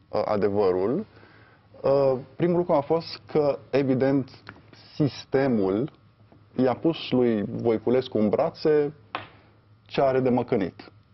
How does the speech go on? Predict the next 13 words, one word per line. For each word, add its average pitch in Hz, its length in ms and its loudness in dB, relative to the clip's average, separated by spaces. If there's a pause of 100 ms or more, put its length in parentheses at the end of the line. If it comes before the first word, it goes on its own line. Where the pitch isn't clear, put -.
Și - 160 -6
vedem 123 260 2
prima 147 280 0
conferință 120 400 -2
de 104 120 2
presă 107 500 -2
în 113 180 2
film, 113 520 0 (500)
în 156 100 0
care 175 200 2
el, 175 80 2
practic, 175 320 -4
repetă 127 720 0